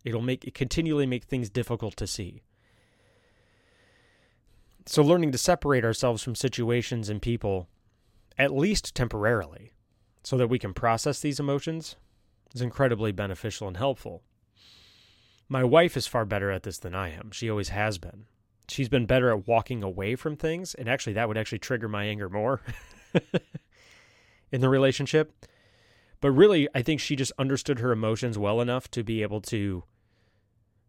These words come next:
realize that, like, if I keep participating in this, I'm going to say something that I regret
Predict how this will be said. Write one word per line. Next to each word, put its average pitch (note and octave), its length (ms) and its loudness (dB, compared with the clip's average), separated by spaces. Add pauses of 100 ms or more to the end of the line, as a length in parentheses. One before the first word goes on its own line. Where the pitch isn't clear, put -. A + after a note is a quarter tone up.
realize C3 500 6
that, A#2 120 -2
like, G#2+ 160 -2
if A#2+ 160 -2
I C3 100 4
keep D3+ 220 -4
participating C#3+ 720 -4
in D3+ 100 -4
this, D#3 180 -4
I'm B2 140 -4
going A#2 180 0
to A#2 100 -4
say E3+ 320 0
something G#2+ 380 -4
that F#2+ 140 -4
I F#2+ 60 0
regret F#2+ 680 -6